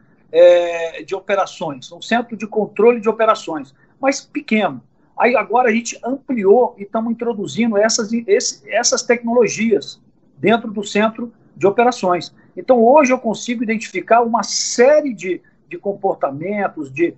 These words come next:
se chegou, não chegou, o tempo, assim, eu vou usar um termo em inglês, lead time. O que que é o lead time? É o tempo da postagem ao tempo que recebe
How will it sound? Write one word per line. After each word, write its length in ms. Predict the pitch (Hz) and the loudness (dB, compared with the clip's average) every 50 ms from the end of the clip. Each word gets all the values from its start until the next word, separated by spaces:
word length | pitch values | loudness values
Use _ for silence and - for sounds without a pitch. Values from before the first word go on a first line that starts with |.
| _ _ _ _ | _ _ _ _
se 180 | - - 214 | -8 -6 -4
chegou, 640 | 196 - - 202 160 135 131 - 175 196 202 185 175 | -2 0 2 2 2 0 2 4 8 8 8 6 4
não 80 | - | -2
chegou, 500 | - - 175 151 131 131 175 202 208 185 | -6 -4 -4 -4 -4 2 4 6 6 6
o 120 | - - _ _ | 2 0 _ _
tempo, 480 | - 185 202 202 196 202 _ - - _ _ _ _ _ - | 4 6 6 6 4 0 _ -20 -20 _ _ _ _ _ -8
assim, 240 | 151 170 - - 202 | -6 -6 -6 -6 -6
eu 60 | 170 | 0
vou 140 | 190 202 190 | 2 2 2
usar 160 | - 202 208 | 2 0 -2
um 100 | 208 - | -2 -2
termo 300 | - - 202 185 170 170 | 0 2 2 2 2 -2
em 40 | 151 | -10
inglês, 360 | 139 131 180 196 175 - - | -6 -4 -2 -2 -2 -4 -8
lead 280 | 143 185 240 226 233 214 | -8 -8 -4 -4 -4 -4
time. 380 | - - 170 165 147 131 127 | 0 0 0 0 0 -6 -8
O 20 | - | -4
que 160 | - 208 214 | -4 -4 0
que 80 | 214 | 0
é 40 | 240 | 0
o 20 | 233 | 0
lead 240 | 220 226 - 214 | 0 -4 -8 -8
time? 420 | 202 - 190 180 165 147 131 120 - _ _ _ _ - | -2 2 2 2 2 2 -8 -18 -20 _ _ _ _ -2
É 80 | - 175 | 2 2
o 60 | 180 | 2
tempo 340 | 175 - 220 247 247 233 226 | 2 0 -2 -2 -2 -4 2
da 120 | 180 185 | 2 2
postagem 880 | - - - 220 254 - - - - 180 185 208 247 254 262 285 311 _ - | 2 2 -2 -4 -4 -4 -6 -2 2 2 4 4 2 -2 -6 -8 -12 _ -8
ao 200 | - 202 208 202 | -2 -2 -2 -2
tempo 340 | - _ - 214 240 226 - | -4 _ -8 -8 -8 -8 -8
que 120 | - 269 | -8 -6
recebe 580 | 240 254 262 - - - 196 170 151 135 127 | -6 -6 -4 -6 -2 0 0 0 -2 -4 -10